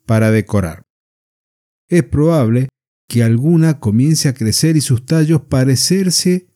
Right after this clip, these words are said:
a tallarines que se acercan a los vidrios. Este fenómeno recibe el nombre técnico de ahilamiento. Los tallos tienen entrenudos largos,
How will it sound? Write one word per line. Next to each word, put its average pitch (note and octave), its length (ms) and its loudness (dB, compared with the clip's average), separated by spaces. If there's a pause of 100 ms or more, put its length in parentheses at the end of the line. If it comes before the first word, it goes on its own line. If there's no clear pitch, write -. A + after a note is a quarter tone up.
a B2 200 -2
tallarines C#3 760 0
que C#3+ 120 -2
se A#2+ 140 -2
acercan D3+ 540 -2
a C3 80 0
los G#2+ 140 0
vidrios. E2 440 -8 (920)
Este G#3+ 280 0
fenómeno E3+ 520 2
recibe C#3 340 0
el C3+ 80 2
nombre C#3+ 220 2
técnico D3+ 480 0
de C3 360 0
ahilamiento. G#2 1040 -2 (720)
Los A#2+ 260 0
tallos D3+ 540 -2 (100)
tienen D3 320 2
entrenudos B2 600 2
largos, C#3 640 0